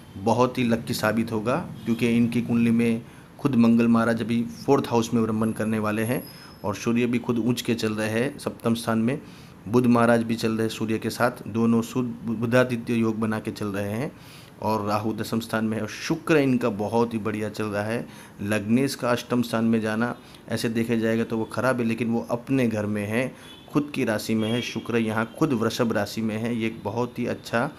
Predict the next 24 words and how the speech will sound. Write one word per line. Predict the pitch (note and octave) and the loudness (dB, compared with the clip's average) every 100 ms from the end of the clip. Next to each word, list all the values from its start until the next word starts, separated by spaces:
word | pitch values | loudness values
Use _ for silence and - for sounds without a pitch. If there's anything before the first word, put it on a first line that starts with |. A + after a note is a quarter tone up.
| - - - | -18 -20 -10
एक | G#2+ - | -10 -2
point | A2+ A#2 | 0 2
गिना | A2 G#2+ G#2 | 0 -2 -2
जाता | G#2 F#2+ G#2 | -4 -2 -2
है, | A2+ C3 - - - | -2 -4 -10 -20 -10
इसलिए | A2+ - A2+ A2 | -8 -2 -2 0
overall | A2 A#2+ B2+ A#2+ | 0 2 2 2
अभी | A2+ A2 | 0 -2
देखने | A2 A2+ A2 | -2 -2 -2
जाएंगे | G#2+ G#2 G#2+ A2 B2+ - - - - | -2 -2 -2 -2 -4 -8 -18 -20 -10
तो | G#2 | -10
चौदह | - G#2+ A2+ B2+ C3 | -2 0 2 0 0
पाँच | A#2 A#2 A2+ | 2 0 0
तक | A2+ A2 | -6 -4
में | A2+ A#2+ A#2+ - - - - - | -2 -2 -4 -10 -18 -20 -20 0
इनको | A#2 A#2+ B2 A#2+ | 2 2 2 -2
कोई | A#2+ A#2 | 0 -4
ऐसा | - A2 - A#2 | -2 -6 -4 -4
बड़ा | G2+ G#2+ A#2+ A#2+ - - - | -2 0 2 0 -4 -12 -2
पैसों | A2+ B2 D3 | -2 2 0
से | C#3+ A#2+ | 0 0
लगता | A2 A2+ A2+ | -2 -4 -4
काम | A2 A2 A2 | -2 -2 -2
इनका | G#2+ G2+ A#2 | -4 -4 -4